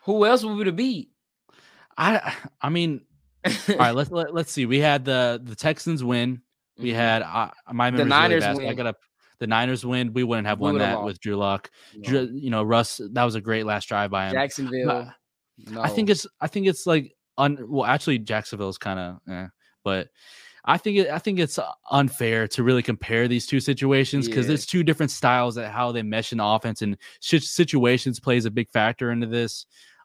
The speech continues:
Speaker 2: Um, it, I, I don't know. I, I, I don't
Speaker 1: And
Speaker 2: know.
Speaker 1: we're
Speaker 2: I
Speaker 1: just,
Speaker 2: see,
Speaker 1: yeah,
Speaker 2: I think
Speaker 1: like,
Speaker 2: two
Speaker 1: I'm
Speaker 2: wins, though.
Speaker 1: I say, I, I'm going one. I, I, I'm going the bare minimum. I mean, 'cause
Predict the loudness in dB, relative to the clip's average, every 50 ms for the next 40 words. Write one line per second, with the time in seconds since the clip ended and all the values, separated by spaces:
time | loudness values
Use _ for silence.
0 | -2 0 2 2 2 2 0 -2 -4 -8 -12 -14 _ _ _ _ -20 -20 _ _
1 | _ _ -2 -2 0 0 -2 -6 -10 -14 -16 _ _ _ -8 -6 -4 -2 0 2
2 | 2 2 2 2 -2 -6 -8 -10 -10 _ 0 2 2 2 2 -2 -4 -2 -2 0
3 | 0 0 0 0 0 0 0 0 0 0 0 -2 -2 -2 -4 -6 -8 -10 _ _
4 | _ _ _ _ _ _ -10 -8 -6 -4 -4 0 0 2 2 2 4 6 6 6
5 | 6 4 4 2 -2 -4 -4 -6 -6 -6 -8 -12 _ _ _ _ _ _ _ _
6 | _ _ _ -20 -20 _ 2 4 6 6 6 4 2 0 2 2 2 0 0 -2
7 | -2 0 0 0 2 2 0 0 -2 -2 -4 -2 -2 0 0 -2 -2 0 2 2
8 | 4 4 2 0 2 0 0 0 0 0 0 -2 -2 -4 -2 -2 0 0 0 0
9 | -2 -4 -4 -4 -4 -2 -2 -4 -4 -4 -4 -4 -4 -6 -8